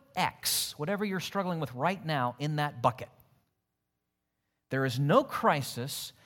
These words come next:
no circumstance that is too much for him,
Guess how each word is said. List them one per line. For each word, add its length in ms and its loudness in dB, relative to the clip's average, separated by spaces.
no 460 4
circumstance 1120 -2
that 120 -2
is 200 -4
too 320 -2
much 320 0
for 240 -2
him, 320 -2